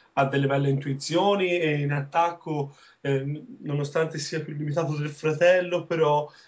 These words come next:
ha i suoi, ha i suoi tiri, quindi il gancio destro, appunto il tiro frontale,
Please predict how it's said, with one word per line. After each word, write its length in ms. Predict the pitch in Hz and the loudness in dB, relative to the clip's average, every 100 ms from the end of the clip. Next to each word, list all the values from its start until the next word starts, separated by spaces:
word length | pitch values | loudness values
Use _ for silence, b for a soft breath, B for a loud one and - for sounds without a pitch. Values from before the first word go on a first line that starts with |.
| B | B
ha 300 | 143 139 143 - - - | 0 0 0 -8 -14 -12
i 60 | |
suoi, 640 | 143 156 151 151 151 147 151 | -8 -2 0 0 0 -4 -4
ha 140 | 156 | -4
i 40 | 143 | -4
suoi 220 | - 139 | -4 -4
tiri, 400 | 165 165 156 139 | -2 0 2 0
quindi 280 | 147 143 139 | -4 -4 -4
il 300 | - - 139 | -6 -10 -8
gancio 380 | 135 131 - 135 | -4 -4 -4 -2
destro, 640 | 143 151 139 - 147 139 | 2 2 2 -4 -2 -2
appunto 520 | 143 143 143 143 135 B B - | -2 -2 -2 -2 -4 B B -4
il 160 | 135 | -2
tiro 220 | - 143 | 0 0
frontale, 800 | 139 139 135 151 151 143 135 127 | 2 0 0 4 4 4 0 -4